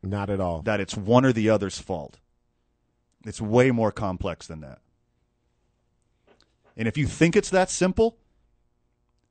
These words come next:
Speaker 2: that this wouldn't have happened if Albuquerque was safer, or you can't,
Speaker 1: <laughs>
Speaker 2: you can't go on the U N M campus.
Speaker 1: Yeah.
Speaker 2: That's, that's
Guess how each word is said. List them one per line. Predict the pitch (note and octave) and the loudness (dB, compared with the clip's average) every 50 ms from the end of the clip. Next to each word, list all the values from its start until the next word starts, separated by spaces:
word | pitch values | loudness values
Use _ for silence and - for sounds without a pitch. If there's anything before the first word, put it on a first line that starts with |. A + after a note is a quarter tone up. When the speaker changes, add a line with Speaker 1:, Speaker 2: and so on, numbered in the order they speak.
| _ _ _ _ _ _ _ _ _ _ | _ _ _ _ _ _ _ _ _ _
Speaker 2:
that | G2+ G#2+ G#2+ G#2 G2+ - - _ _ _ _ _ _ _ _ _ _ _ _ _ _ _ _ _ - | -6 -2 -2 -2 -2 -4 -6 _ _ _ _ _ _ _ _ _ _ _ _ _ _ _ _ _ -2
this | B2 B2+ - D3+ | -2 -2 0 0
wouldn't | E3 - B2 | 0 0 0
have | A2 F#2+ | -2 -2
happened | A2 A#2 A#2 - C#3+ C#3 C3+ | 0 -2 0 0 -2 -2 0
if | G#2+ F#2 - - - _ _ _ _ _ | -2 -2 -4 -6 -12 _ _ _ _ _
Albuquerque | G2 G2+ A2 A2+ A2 - - A#2+ A2 B2 A2 | -2 -2 0 -2 -2 -2 -4 -4 -2 -2 -2
was | F#2+ F#2+ - | -2 -2 -4
safer, | - - - G#2 A2+ - C#3 D3 D3+ - _ _ _ _ _ _ _ | -6 -6 -4 -4 -2 0 0 -2 -2 -2 _ _ _ _ _ _ _
or | - G#2+ F#2 F2+ F2 E2+ F2 - - G#2+ - - A#2+ | -6 -4 -2 0 0 -2 -2 -4 -6 -8 -8 -4 -4
you | B2 C3+ | -4 -4
can't, | - - D#3 C#3 B2 A#2 - _ B2+ A#2+ | -2 0 0 0 0 0 -4 _ -10 -10
Speaker 1:
<laughs> | - _ A#2 G#2+ G#2+ | -8 _ -10 -4 0
Speaker 2:
you | C3 D#3 C#3+ | 0 0 0
can't | - - D#3+ C#3 C3 C3 - A#2+ | 0 0 2 2 0 0 -4 -4
go | G#2+ C3 B2 B2 A#2+ | 0 2 2 2 2
on | B2 A#2+ A#2 | 2 0 -2
the | A2 | -2
U | G2+ G#2+ A#2+ A#2+ | -2 0 0 0
N | A#2+ A#2 | 0 0
M | A2+ G#2+ G#2 | -2 -4 -4
campus. | - G2+ A#2+ A#2+ A#2+ - D#3+ D3 - - - _ _ _ _ _ _ _ - | -6 -4 -4 -2 2 2 2 2 0 -4 -16 _ _ _ _ _ _ _ -12
Speaker 1:
Yeah. | D2 D#2+ D2 C2+ C2+ - _ _ _ | -10 -10 -10 -10 -12 -18 _ _ _
Speaker 2:
That's, | D3 D#3 - - - | -4 -4 -4 -6 -8
that's | - - D3 D3+ - | 0 2 2 2 2